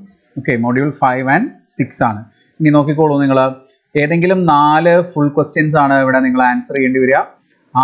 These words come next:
ആറ് questions നമുക്ക് തന്നിട്ടുണ്ടാവും. ഓരോ ക്വസ്റ്റ്യനും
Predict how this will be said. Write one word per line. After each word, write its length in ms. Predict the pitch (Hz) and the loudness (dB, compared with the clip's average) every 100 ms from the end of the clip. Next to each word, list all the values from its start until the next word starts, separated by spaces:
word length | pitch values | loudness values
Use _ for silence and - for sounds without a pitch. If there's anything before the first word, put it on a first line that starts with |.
| 143 | 2
ആറ് 220 | 170 190 185 190 | 2 2 0 -6
questions 420 | 143 151 143 151 | -4 -2 -2 0
നമുക്ക് 200 | 139 127 127 | 0 0 0
തന്നിട്ടുണ്ടാവും. 560 | 123 131 131 127 220 294 _ _ - 135 | 0 -2 0 0 -2 -8 _ _ -2 2
ഓരോ 220 | 165 180 165 | 2 2 -2
ക്വസ്റ്റ്യനും 400 | - 139 135 | -4 -2 0